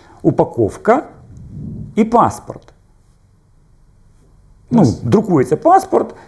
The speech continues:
Speaker 1: і упаковка для годинника робиться фізично в
Speaker 2: І
Speaker 1: Україні.
Speaker 2: збірка.
Speaker 1: Ну, а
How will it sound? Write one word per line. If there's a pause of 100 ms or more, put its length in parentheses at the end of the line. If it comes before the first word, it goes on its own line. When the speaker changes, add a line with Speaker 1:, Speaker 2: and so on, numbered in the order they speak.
(120)
Speaker 1:
і
упаковка
для
годинника
робиться
фізично
в
Speaker 2:
І
Speaker 1:
Україні.
Speaker 2:
збірка. (300)
Speaker 1:
Ну,
а